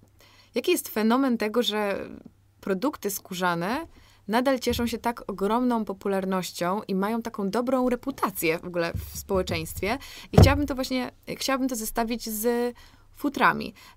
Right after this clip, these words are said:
E, osoby, które noszą futra, są publicznie linczowane, społeczeństwo się z tym nie zgadza, uważa, że to jest po prostu, e,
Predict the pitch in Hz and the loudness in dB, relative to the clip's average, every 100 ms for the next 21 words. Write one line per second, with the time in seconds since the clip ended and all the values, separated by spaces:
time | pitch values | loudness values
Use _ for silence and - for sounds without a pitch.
0 | - - 202 269 302 262 240 240 269 247 | -6 -2 0 0 0 2 2 2 0 -4
1 | - 170 190 254 - 220 196 208 226 226 | -4 -6 -2 -2 -2 -2 -2 -4 -2 0
2 | 220 214 214 180 165 160 202 - 185 202 | 0 0 -2 -2 -2 -2 -6 -4 -6 -6
3 | 214 - 254 - 220 208 196 - 165 160 | -10 -8 -8 -2 -2 -2 -2 -4 -4 -2
4 | 175 220 - 196 196 190 185 - - - | 0 0 -2 -4 -6 -4 -6 -8 -16 -12
5 | 185 - 190 185 | -8 -4 -2 -2